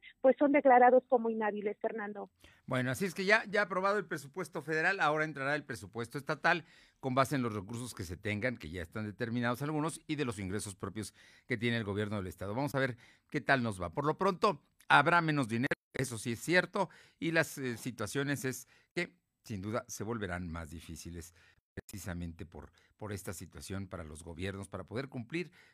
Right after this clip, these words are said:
Speaker 2: con obras de infraestructura, atención a temas fundamentales como la salud y la educación, y también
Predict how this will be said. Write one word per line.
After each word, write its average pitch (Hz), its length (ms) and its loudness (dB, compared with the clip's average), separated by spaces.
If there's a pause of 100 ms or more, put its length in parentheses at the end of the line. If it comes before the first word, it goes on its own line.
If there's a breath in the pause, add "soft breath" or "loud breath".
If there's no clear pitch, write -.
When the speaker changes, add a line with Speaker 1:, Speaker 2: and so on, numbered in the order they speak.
Speaker 2:
con 127 460 -2 (120)
obras 160 220 -4
de 117 60 -6
infraestructura, 120 880 -6 (220 soft breath)
atención 110 640 -4
a 87 340 -4
temas 101 460 -4 (180)
fundamentales 104 640 -6
como 90 160 -6
la 76 80 -8
salud 92 260 -4
y 98 40 -4
la 95 80 -2
educación, 87 500 -4 (320 soft breath)
y 90 80 -8
también 110 420 0